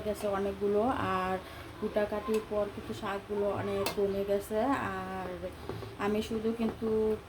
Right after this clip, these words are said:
শাকের উপরের অংশটা নিছি, আর ডাঁটিগুলো কিন্তু ফেলেই দিছি। আর এই শাকটা কিন্তু কমে আরও অনেক কমে যাবে।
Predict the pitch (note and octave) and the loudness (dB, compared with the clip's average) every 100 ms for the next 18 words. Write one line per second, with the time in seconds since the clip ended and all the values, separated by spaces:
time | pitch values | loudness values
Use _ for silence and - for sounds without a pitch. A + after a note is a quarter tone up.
0 | - G#3+ G3+ G#3 G#3 G#3 G#3 G#3 G3+ G#3 | -4 2 4 4 4 4 4 2 2 4
1 | G#3 G#3+ G3+ - A3 A3 G#3+ G#3+ A3+ A#3 | 4 4 0 -2 0 0 -2 -2 0 0
2 | G3 F#3+ F#3+ G3+ G3+ G3+ G3+ G3 G3 G3 | 0 -2 0 0 2 0 0 -6 -4 0
3 | G3 G3+ G3+ G3+ - G#3 C4 - - - | 2 4 2 2 -2 0 0 -2 -6 -14
4 | - - - - - - - - - G#3+ | -14 -10 -8 -8 -12 -14 -14 -8 0 2
5 | G#3 G#3 - A3+ A#3 A#3 A3 A#3 A#3+ A#3 | 4 4 6 4 4 0 2 0 2 0
6 | - B3 A3+ A3 A3 B3 - G#3 G#3+ A3 | 0 0 6 6 6 2 0 0 2 4
7 | A3+ G3 G#3+ A3 A3+ - G#3+ G#3+ G#3 G#3+ | 6 6 4 2 -2 0 2 2 2 4
8 | G#3+ | 4